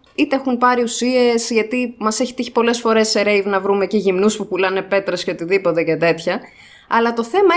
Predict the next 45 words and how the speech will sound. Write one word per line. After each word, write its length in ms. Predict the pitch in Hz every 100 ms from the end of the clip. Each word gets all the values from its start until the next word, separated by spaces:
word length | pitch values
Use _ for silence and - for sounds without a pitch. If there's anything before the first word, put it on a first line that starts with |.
| 359
είναι 100 | 294
ότι 560 | 233 208 190 165 - -
πίσω 260 | 202 -
από 120 | - 226
αυτή 220 | - 277
την 180 | 302 277
οτροπία 840 | 240 196 190 220 175 147 143 - _ _
που 260 | 214 196
στηρίζει 440 | 180 - 214 262 262
το 180 | 220 190
Free 40 | 240
Citizens, 640 | 240 - 247 175 156 156 214 - _ _ _ -
δεν 160 | 285
μπορείς 320 | 339 339 320
να 140 | 277 247
λες 320 | 262 226 -
ότι 140 | 196 190
εγώ 200 | 226 262
είμαι 200 | 233 196
ελεύθερος 500 | 185 277 - 214 -
κάτοικος 480 | 214 226 - 175
αυτού 180 | 175 -
του 120 | 220
πλανήτη, 680 | 208 156 147 160 160 185 277 - _ _ _ -
ε, 420 | 190 196 190 185
δεν, 360 | 185 254 269 -
ε, 140 | 185 202
δεν 160 | 233
απαντάω 320 | 247 226 196 233
σε 160 | -
κανέναν, 540 | 202 185 185 175 165 175
ε, 120 | 233
δεν 200 | 220 220
έχει 180 | 214 214
δικαίωμα 380 | 196 202 214 190
κανείς 300 | 190 214 254
να 100 | 214
μου 160 | 185
πει 120 | 180 160
τίποτα, 680 | 165 160 151 165 214 - -
αλλά 280 | 208 202
παρόλα 360 | 202 190 262 294
αυτά 500 | 233 - 190 156 147
παίρνω 260 | 196 180 165
ρεύμα, 360 | 175 214 269